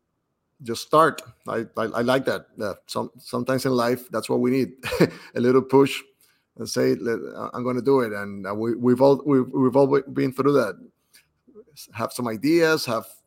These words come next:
some, some thoughts, and, but someday, one, well, one day you say, it's like, "I'm gonna start today." And, and then things start happening from there. Jonathan, we are so grateful that you were, you were able to join us today, uh, for this great conversation. I'm sure you'll be back,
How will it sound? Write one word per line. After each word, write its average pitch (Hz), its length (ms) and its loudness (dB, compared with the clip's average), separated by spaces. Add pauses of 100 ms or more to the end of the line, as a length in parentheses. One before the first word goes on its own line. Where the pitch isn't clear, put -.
some, 110 280 -16
some 110 280 -10
thoughts, 143 460 0 (140)
and, 110 180 -12 (320)
but 110 220 -14
someday, 139 560 0 (140)
one, 123 240 -6
well, 120 140 -2
one 143 180 0
day 123 100 -2
you 123 140 -2
say, 120 220 -2
it's 113 180 -8
like, 110 220 -6
"I'm 117 100 -8
gonna 123 160 -4
start 104 260 -8
today." 87 320 -12 (920)
And, 98 280 -14
and 98 260 -12
then 110 240 -6 (160)
things 120 220 -2
start 120 320 -2 (320)
happening 120 340 -2
from 92 160 -14
there. 90 300 -8 (460)
Jonathan, 160 680 4 (460)
we 123 120 2
are 131 140 6
so 135 200 6
grateful 139 460 6
that 123 380 -2
you 123 80 0
were, 120 140 -4
you 131 120 -4
were 127 120 0
able 135 160 0
to 127 100 -14
join 135 300 -2
us 147 140 -4
today, 147 520 0
uh, 117 240 -4
for 110 160 -10
this 117 220 -10
great 127 240 -4
conversation. 131 600 -4
I'm 117 100 -8
sure 131 220 -2
you'll 127 160 0
be 123 120 -4
back, 113 340 -8